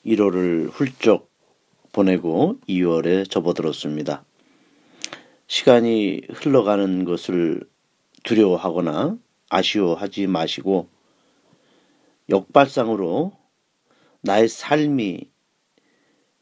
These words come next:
에, 더 성숙해지고 완성되어 간다는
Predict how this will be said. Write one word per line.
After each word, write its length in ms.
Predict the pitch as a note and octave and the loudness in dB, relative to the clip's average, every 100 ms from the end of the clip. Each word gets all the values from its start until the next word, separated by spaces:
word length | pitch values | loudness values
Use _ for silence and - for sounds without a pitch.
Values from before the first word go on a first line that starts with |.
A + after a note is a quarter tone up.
| - | -10
에, 260 | C#2+ C2+ | -8 -6
더 180 | - F#2+ | -6 -6
성숙해지고 1000 | - C#3 C3+ - A#2 F2 G#2+ D#2+ F#2+ F3+ - _ _ _ _ _ _ - | 0 0 0 -4 -6 -4 -4 -2 -2 -4 -10 _ _ _ _ _ _ -6
완성되어 520 | G2+ A2 B2 A#2+ A#2+ | -2 2 2 4 4
간다는 600 | G#2 F#2+ F#2 F2 D2+ - | 2 0 -2 -2 -6 -10